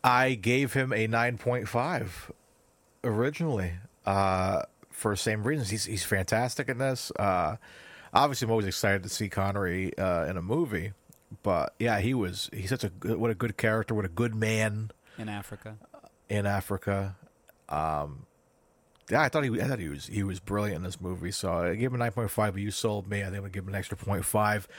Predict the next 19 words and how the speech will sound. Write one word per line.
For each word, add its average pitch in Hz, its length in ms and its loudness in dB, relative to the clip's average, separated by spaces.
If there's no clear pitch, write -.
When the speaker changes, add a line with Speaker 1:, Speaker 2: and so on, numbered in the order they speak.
Speaker 1:
Give 131 100 -2
him 107 40 -6
a 95 40 -6
solid 95 420 0
ten. 92 380 -4
Speaker 2:
Yeah, 104 180 -12
he's 123 240 -4
great 107 300 -2
in 95 100 -6
this 95 160 -8
film. 95 340 -6
Join 131 280 0
me 123 100 0
in 117 100 0
the 110 60 -2
Speaker 1:
Alicia 98 80 -2
Speaker 2:
sunlight. 101 280 -2
Speaker 1:
Oh 90 200 2
yeah, 71 240 -4